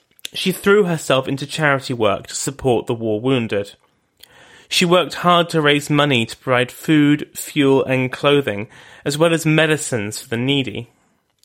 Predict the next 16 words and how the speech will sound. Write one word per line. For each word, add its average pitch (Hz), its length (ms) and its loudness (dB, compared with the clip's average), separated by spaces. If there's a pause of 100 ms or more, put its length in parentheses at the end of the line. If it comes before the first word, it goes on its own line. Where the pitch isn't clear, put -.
(400)
She - 160 -4
chaired 185 300 2
a 190 40 0
committee 165 460 0
made 160 200 4
up 165 120 2
of 156 160 -6
ladies 156 400 0
from 160 160 -2
across 170 560 -2
Norway 147 400 4
that 107 120 2
met 135 300 0
once 170 380 0
a 151 40 -12
fortnight 110 720 0